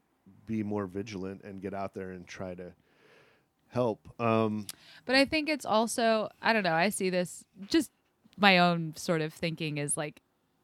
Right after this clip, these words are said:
Speaker 2: it's not enough to be afraid of the other side anymore, though. Like, we truly, I think the reason that people are so active right now is that they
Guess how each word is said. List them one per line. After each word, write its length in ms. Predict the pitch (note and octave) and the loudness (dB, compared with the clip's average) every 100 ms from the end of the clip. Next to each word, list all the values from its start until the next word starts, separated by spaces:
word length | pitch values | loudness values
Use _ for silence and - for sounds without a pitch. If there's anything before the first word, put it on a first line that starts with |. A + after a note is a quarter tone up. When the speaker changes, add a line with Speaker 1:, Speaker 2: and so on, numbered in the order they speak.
| - | -8
Speaker 2:
it's 260 | F#3+ - G3+ | -6 -2 0
not 440 | G#3 G#3+ A#3 A#3 - | 2 4 4 2 0
enough 640 | F3+ E3 E3 D#3 D#3+ - | 0 2 2 0 -2 -6
to 140 | - | -8
be 220 | F3 F3 C3+ | -6 -4 -6
afraid 800 | - - D#3+ D#3 D3 D3 D3 - | -10 -8 -2 2 2 0 -4 -4
of 160 | C#3+ D3 | -6 -6
the 120 | D3+ | -6
other 240 | D3 C3+ C#3+ | -6 -6 -6
side 420 | - C3 B2+ C#3 | -8 -10 -14 -10
anymore, 480 | C#3+ C#3+ D3 D3 D3+ | -8 -6 -4 -4 -2
though. 400 | D#3 D#3 D#3 D#3+ _ _ _ _ - | -2 -2 -2 -6 _ _ _ _ -6
Like, 320 | F3 E3+ - | -4 -4 -4
we 180 | E3 D#3+ | -6 -6
truly, 1040 | - - - G3 G3 G3+ G3 G3 F#3+ F#3 - _ _ - | -8 -6 0 2 4 2 2 0 -2 -6 -14 _ _ 2
I 100 | F3+ | 4
think 240 | G#3 F#3+ | 4 2
the 140 | F#3 | 2
reason 920 | D#3 D#3+ F3 F#3+ G3 A3 G#3+ G#3+ G#3+ - _ _ | 0 0 2 4 4 2 2 0 -4 -8 _ _
that 220 | - A3+ - | -4 -2 -2
people 340 | A#3 G#3+ G#3+ | -2 0 0
are 160 | F#3+ F3+ | 2 0
so 320 | - G3 G3 | -2 -2 -2
active 440 | E3 G#3 - G#3+ G3 | -2 -4 -4 -6 -4
right 180 | G3+ | -4
now 280 | G3+ G3 F#3+ | -2 -2 -2
is 160 | F#3 E3+ | -4 -8
that 160 | D3+ | -8
they 180 | - D3 | -8 -10